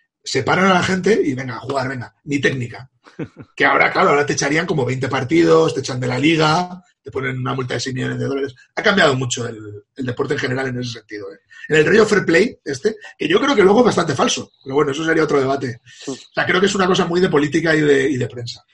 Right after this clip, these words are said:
Speaker 2: Pues,
Speaker 1: Pero
Speaker 2: tío, fíjate, eso que dices del fair play, la semana pasada nos contaba Carlos Cuellar, eh, nu-, que él vivió como jugador un Osasuna-Sevilla, que los Osasuna-Sevillas son duretes.
Speaker 1: Son duros.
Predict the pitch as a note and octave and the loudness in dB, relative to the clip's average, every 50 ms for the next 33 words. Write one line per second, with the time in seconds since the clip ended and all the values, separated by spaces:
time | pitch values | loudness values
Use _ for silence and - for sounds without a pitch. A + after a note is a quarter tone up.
0 | _ _ _ _ C3 B2+ B2 A#2+ F#3 G3 - C#3+ E3+ F3+ G3 F#3 F3+ E3+ E3 F3+ | _ _ _ _ -8 -8 -4 -6 -6 -6 -4 -6 -4 -4 -4 -4 -4 -6 -6 -6
1 | E3+ F3 E3+ E3+ E3+ D#3+ E3+ D#3+ D#3 D3 C3+ - D3 C#3+ C#3 - C#3 D3+ E3 F3+ | -8 -6 -6 -6 -4 -4 -4 -4 -4 -4 -6 -6 -8 -8 -8 -6 -6 -4 -4 -4
2 | E3 C#3 B2+ - - B2 C3+ D3 D3+ - D3 - D#3 D3+ D3+ D3 D3 C#3 - C#3+ | -4 -4 -6 -6 -6 -8 -6 -6 -6 -8 -8 -8 -6 -6 -6 -6 -8 -8 -8 -10
3 | C3+ B2 - C3+ C3+ C3+ C3 C3 B2+ B2+ B2 A2 - B2+ B2 B2+ A#2+ - _ C#3 | -8 -4 -4 -4 -2 -2 -2 -2 -2 -4 -4 -6 -8 -6 -6 -6 -6 -6 _ -8
4 | C3+ C#3+ D#3 D#3+ E3+ E3+ - - A#2+ A#2 A2+ A2+ A2 A2+ B2 C3+ - - - C3+ | -6 -4 -4 -6 -8 -10 -12 -8 -6 -6 -4 -6 -6 -6 -8 -8 -8 -6 -6 -6
5 | B2+ C3 C3 C3 C3 C#3 C3 C3+ C#3+ C#3+ C3+ B2 A2 - B2 - B2+ B2+ A#2+ - | -6 -4 -6 -6 -6 -6 -4 -2 -4 -4 -4 -8 -10 -8 -4 -2 -2 -2 -2 -2
6 | C3 C#3 D3+ C#3 - - C3 - B2+ - - C#3 C#3+ C3 - C#3+ C3+ C#3+ D3 D3+ | -4 -6 -6 -6 -6 -8 -8 -8 -8 -8 -6 -6 -6 -4 -4 -4 -2 -2 -2 -4
7 | D3+ F3+ _ _ _ _ _ _ _ _ _ _ _ _ - G2+ F#2+ F#2+ F2+ - | -8 -10 _ _ _ _ _ _ _ _ _ _ _ _ -14 -12 -12 -12 -12 -14
8 | - - G2 G#2+ G#2 G2+ - A2+ G#2+ B2+ C3+ A2 E2 - - _ _ _ - - | -18 -14 -10 -8 -8 -8 -6 -6 -4 -4 -4 -6 -8 -12 -18 _ _ _ -18 -16
9 | G#2+ G#2 A2 A#2 B2+ A#2 - C3 B2+ _ - - C#3+ D3+ D#3+ E3+ E3+ C#3 A#2 - | -12 -10 -8 -8 -10 -10 -10 -14 -16 _ -8 -6 -4 -2 0 2 2 0 0 -2
10 | - - _ | -10 -16 _